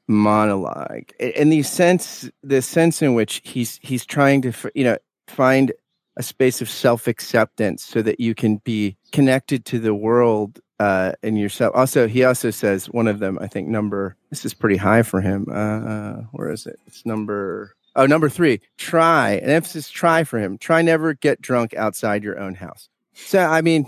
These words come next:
it's not a problem for you 'cause you abstain from alcohol and coffee, but I mean, for many writers, maybe this is good advice, but,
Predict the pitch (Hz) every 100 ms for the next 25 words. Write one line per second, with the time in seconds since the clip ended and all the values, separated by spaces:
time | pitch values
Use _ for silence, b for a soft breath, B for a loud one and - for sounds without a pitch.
0 | - - 202 196 185 185 160 151 151 135
1 | 156 - 139 - - 139 143 139 131 -
2 | 127 - 156 139 135 135 135 120 131 143
3 | 131 117 135 147 143 131 139 135 139 123
4 | 117 127 127 120 120 123 117 117 110 -
5 | 120 139 - 147